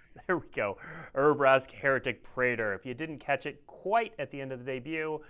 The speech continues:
uh, five mana, three and two red for a legendary Phyrexian Praetor. Four four haste.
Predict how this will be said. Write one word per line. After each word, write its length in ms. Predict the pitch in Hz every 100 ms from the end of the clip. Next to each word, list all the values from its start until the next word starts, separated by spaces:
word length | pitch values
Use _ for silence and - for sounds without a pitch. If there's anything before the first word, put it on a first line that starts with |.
| - - -
uh, 180 | 113 117
five 280 | 113 156 139
mana, 180 | 123 120
three 240 | 123 139
and 80 | 123
two 180 | - 127
red 420 | 110 120 120 117 - -
for 280 | 110 110
a 240 | 107 104 -
legendary 560 | 107 113 110 107 104 101
Phyrexian 480 | 110 98 - 98
Praetor. 320 | - 120 117 113 -
Four 140 | 190
four 240 | 165 151
haste. 540 | 127 113 120 - -